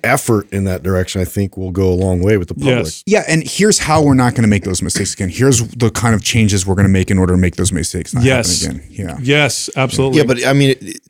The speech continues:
Speaker 4: it, is that possible when many of those people, their pockets were getting lined with the profits from some of these pharmaceuticals?
Speaker 2: Yeah.
Speaker 4: I mean,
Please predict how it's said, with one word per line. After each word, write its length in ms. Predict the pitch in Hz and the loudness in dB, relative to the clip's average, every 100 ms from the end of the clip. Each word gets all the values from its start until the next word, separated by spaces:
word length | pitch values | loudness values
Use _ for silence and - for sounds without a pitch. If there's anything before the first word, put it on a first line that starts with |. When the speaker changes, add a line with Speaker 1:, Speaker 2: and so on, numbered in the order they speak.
| - | -18
Speaker 4:
it, 420 | - - 113 139 | -16 -12 -6 -2
is 100 | 151 | 0
that 220 | 147 160 | 0 0
possible 600 | - 127 127 - 113 113 | 0 2 2 0 2 2
when 460 | 107 113 110 107 104 - _ | 2 2 2 0 -2 -10 _
many 400 | - 113 127 131 | -6 0 2 4
of 120 | 127 110 | 2 2
those 180 | 113 | 0
people, 600 | 107 113 107 104 104 101 - | 0 -6 -2 0 2 2 -2
their 220 | 101 101 - - | 0 0 -2 -8
pockets 440 | - 117 110 104 110 | 0 0 0 -2 -2
were 80 | |
getting 260 | 101 101 101 | -2 -2 0
lined 440 | 98 92 90 90 - _ _ | 0 0 -2 -6 -12 _ _
with 320 | - 107 90 - _ - | -2 -2 -2 -8 _ -10
the 160 | 92 87 _ | -8 -8 _
profits 560 | - 123 107 87 73 - | 0 0 2 -4 -4 -8
from 360 | - - 92 | -8 -6 -4
some 200 | 87 101 | -2 -2
of 80 | 90 | -2
these 240 | 90 90 | -4 -4
pharmaceuticals? 840 | - 98 90 82 87 - 85 80 - _ _ _ - - 139 | -2 0 0 0 -2 -4 -8 -10 -14 _ _ _ -20 -16 -4
Speaker 2:
Yeah. 200 | 135 127 | 0 2
Speaker 4:
I 60 | |
mean, 400 | 127 123 120 110 | 2 2 0 -4